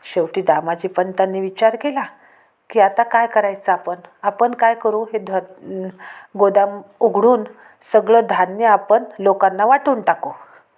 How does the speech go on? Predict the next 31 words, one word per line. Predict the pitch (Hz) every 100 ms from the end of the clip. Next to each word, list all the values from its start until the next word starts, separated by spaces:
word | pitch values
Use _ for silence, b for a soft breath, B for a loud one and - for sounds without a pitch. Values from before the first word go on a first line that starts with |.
| b b b b 202
राजा | 208 208 226
काय | 226 214
करेल, | 214 214 214 214 -
आपल्याला | 214 - 220 226
शिक्षा | 226 208 - 175
करेल, | 165 156 156 b b b b b
आपल्याला | 202 208 247 254
फासावर | 254 214 - 190
चढवेल. | 180 - 175 170 170 - b b b b 214
मग | 214
एक | 214 247
जण | 226 269
मेला | 285 269 254 262
तर | 269
काय | 277 294 277
हरकत | 247 233 202
आहे, | 202 196
पण | 214
सगळं | 202 208 196 214 214
गाव | 185 202
वाचल. | 214 196 - 180 185 _ b b b
हे | 208
असे | 196 202
उपासमारी | 202 196 226 220 220 214 226 220
तड-, | 208 196 -
ने | 208 202 202
तडफडून | 202 202 - 220 233 226
लोक | 214 214 214
मरायलेली | 208 202 202 208 220
पाहवत | 269 277 294 302 302
नाही." | 220 196